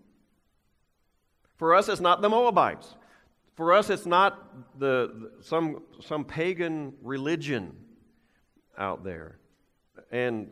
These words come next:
idols, false idols, and, and, and things like that. For us, it's the evil we've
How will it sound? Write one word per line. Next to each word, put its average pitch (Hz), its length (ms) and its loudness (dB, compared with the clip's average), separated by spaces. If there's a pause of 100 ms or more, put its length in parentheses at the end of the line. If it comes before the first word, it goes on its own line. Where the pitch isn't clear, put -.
idols, 127 440 -2
false 131 360 -6
idols, 117 560 -8
and, 82 220 -18 (280)
and, 95 300 -14
and 95 180 -14
things 104 240 -12
like 92 220 -14
that. 95 260 -8 (720)
For - 200 -4
us, 202 240 0
it's 180 240 -4 (240)
the 139 260 -6
evil 202 520 0
we've 175 320 -6